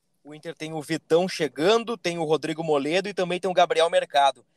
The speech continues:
Aliás, ô Luca, falando em zagueiros, o, o três cinco dois te agrada?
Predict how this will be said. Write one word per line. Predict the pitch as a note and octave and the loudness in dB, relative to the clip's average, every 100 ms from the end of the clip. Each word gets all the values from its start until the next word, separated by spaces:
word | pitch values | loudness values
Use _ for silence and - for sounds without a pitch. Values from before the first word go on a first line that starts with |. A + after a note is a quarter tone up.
| _ - | _ -2
Aliás, | F#3 G3+ G#3+ A#3+ - - | -2 2 0 0 -6 -16
ô | - F#3+ | -14 -12
Luca, | G#3+ - G3+ D3 | -12 -4 -2 -2
falando | - D#3+ G3+ G#3 G3 | -4 -8 -10 -10 -12
em | F3 E3 D#3 D3 | -12 -16 -18 -18
zagueiros, | C#3 D#3+ D3 E3 G3 F3 C#3+ - - | -2 0 2 0 -4 -4 -8 -10 -12
o, | - - | -14 -14
o | E3+ | -12
três | - G#3 - | -4 -2 -2
cinco | B3+ G3 | -6 -6
dois | F#3 A3 | -4 0
te | - | 2
agrada? | D3 C#3 B3 F3+ A#2+ | 2 4 2 0 -8